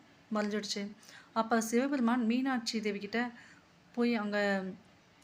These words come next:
அங்கே இருக்கனியே, நீ என்றும் மதுரையை விட்டு படையுடன் கிளம்பினாயோ அன்றே நானும் உன்னை பின்தொடர ஆரம்பித்து விட்டேன். இன்றுதான் உன்னை நேரில் காண்கிறேன். ஆ, இனிமேல் நீ என் துணையே"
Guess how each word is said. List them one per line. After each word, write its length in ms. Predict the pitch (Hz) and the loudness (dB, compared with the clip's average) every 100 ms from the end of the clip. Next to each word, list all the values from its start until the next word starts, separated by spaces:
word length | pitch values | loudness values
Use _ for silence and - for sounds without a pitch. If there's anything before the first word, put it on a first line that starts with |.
| - - | -12 -2
அங்கே 320 | 220 269 269 | 0 2 0
இருக்கனியே, 520 | - 208 208 254 320 - - - - | 0 -2 0 -2 -2 -10 -20 -14 0
நீ 240 | 220 214 | 4 6
என்றும் 320 | 220 220 285 | 6 4 2
மதுரையை 600 | 240 202 247 262 233 208 202 - - - - - - - - - | 2 0 0 2 2 2 -2 -14 -20 -20 -20 -20 -20 -20 -20 -8
விட்டு 540 | 220 233 - 240 220 220 | -6 -4 2 2 2 0
படையுடன் 420 | 208 202 240 247 240 | 0 2 2 0 -2
கிளம்பினாயோ 640 | 202 214 240 208 202 285 | 0 0 2 2 0 -2
அன்றே 420 | 208 208 247 294 | -2 0 2 2
நானும் 340 | 233 208 247 233 | 4 4 4 4
உன்னை 340 | 214 277 - - - - - - - | 2 2 -2 -16 -20 -20 -20 -4 2
பின்தொடர 640 | 247 247 254 226 254 285 | 2 2 0 2 0 -2
ஆரம்பித்து 380 | 208 214 220 220 | 0 2 0 0
விட்டேன். 400 | 208 208 202 196 - - - - - | -4 -4 -6 -12 -20 -20 -20 -16 -2
இன்றுதான் 580 | 233 233 254 247 294 - - - | 2 2 2 0 -2 -2 -18 -10
உன்னை 200 | 233 220 | 0 2
நேரில் 360 | 214 208 226 233 | 4 2 0 0
காண்கிறேன். 520 | 220 208 208 208 196 - - - - - - - - | -2 -4 -4 -6 -8 -14 -20 -20 -20 -20 -20 -18 -6
ஆ, 180 | 226 220 | 0 2
இனிமேல் 400 | 220 247 277 285 | 2 4 4 4
நீ 360 | 240 220 214 214 - - | 6 6 4 0 -16 -8
என் 240 | 226 220 226 | 0 2 2
துணையே" 460 | 226 214 214 202 | 2 2 0 -4